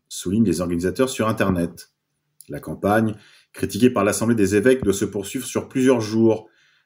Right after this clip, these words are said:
Elle concerne aussi les personnes divorcées qui ne peuvent plus voir une nouvelle union bénie par un prêtre.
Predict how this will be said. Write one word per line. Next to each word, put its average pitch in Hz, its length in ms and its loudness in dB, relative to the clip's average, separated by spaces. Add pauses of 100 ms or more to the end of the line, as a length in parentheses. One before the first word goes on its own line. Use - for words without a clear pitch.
Elle 95 120 2
concerne 113 360 4
aussi 127 220 4
les 135 80 6
personnes 113 360 2
divorcées 127 580 -2
qui - 140 -4
ne 90 60 -4
peuvent 95 200 0
plus 120 120 -4
voir 117 220 4
une 104 80 0
nouvelle 104 260 4
union 107 160 0
bénie 107 340 2
par 113 180 -2
un 92 60 -2
prêtre. 76 460 -6